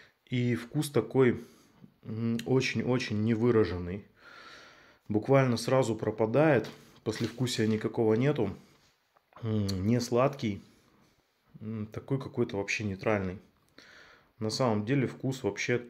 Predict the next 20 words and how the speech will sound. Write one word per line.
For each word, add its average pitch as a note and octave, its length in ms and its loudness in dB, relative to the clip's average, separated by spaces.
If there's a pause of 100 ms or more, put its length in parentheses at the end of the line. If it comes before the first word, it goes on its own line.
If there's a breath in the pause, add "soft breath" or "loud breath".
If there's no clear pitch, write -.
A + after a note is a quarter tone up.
ну, G#2+ 280 -4
на G2 140 -6
троечку G2+ 580 -2
на G2 120 -8
самом C2+ 440 -10
как-то - 460 -10 (200)
больше G2 500 -4
идет. F#2+ 300 -4 (1400 loud breath)
Потому B2+ 480 4
как - 500 4 (260 loud breath)
не A#2 220 0
ярко A#2+ 400 2
выраженный, G#2 760 4 (640 soft breath)
м, G2+ 920 -6 (560 soft breath)
абсолютно. G#2+ 760 -4 (840 soft breath)
Поэтому A2 480 2
его G#2+ 260 4
я G#2 60 2
не G2+ 100 0
могу G#2+ 360 0